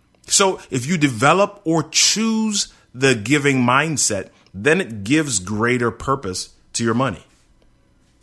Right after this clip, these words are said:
Number three, and this one is really for anyone who has a business or is in a place of executive leadership.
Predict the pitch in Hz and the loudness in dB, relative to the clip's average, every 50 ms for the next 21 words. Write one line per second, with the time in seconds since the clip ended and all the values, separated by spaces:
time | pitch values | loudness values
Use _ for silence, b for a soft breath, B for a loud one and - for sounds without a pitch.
0 | _ _ _ _ _ _ _ _ _ _ _ - 156 170 185 180 - - - 185 | _ _ _ _ _ _ _ _ _ _ _ 0 2 4 4 4 2 2 2 2
1 | 190 160 135 123 135 208 - - - 190 180 175 170 165 B B - - 127 117 | 4 4 4 4 4 4 4 2 2 2 2 2 2 0 B B -6 -4 -2 0
2 | 120 135 156 165 170 160 156 160 - 147 139 135 135 135 139 131 135 147 147 143 | 2 2 2 4 4 4 2 0 -2 -4 -2 0 2 2 2 2 2 0 0 2
3 | 139 139 135 131 123 117 127 123 110 107 123 123 123 120 120 113 113 B B B | 2 2 0 0 0 -2 -4 -4 -2 0 2 2 2 2 2 0 -4 B B B
4 | B B - 117 104 92 85 135 139 139 120 110 110 107 98 104 110 113 110 110 | B B -6 -6 -6 -2 2 2 2 2 2 -2 -4 -4 -2 -2 -2 -2 0 0
5 | 123 120 107 - - - - 139 139 143 139 - - 120 110 107 110 104 98 107 | -2 -2 -4 -4 -8 -6 -4 -2 0 0 0 -2 -2 -4 -4 -4 -4 -2 -2 0
6 | 127 120 - 135 117 110 101 104 107 110 117 123 120 107 95 90 - - - - | 0 0 0 -2 -4 -2 -2 -4 -4 -2 -2 -2 -2 -2 -4 -6 -8 -10 -12 -12
7 | - _ | -16 _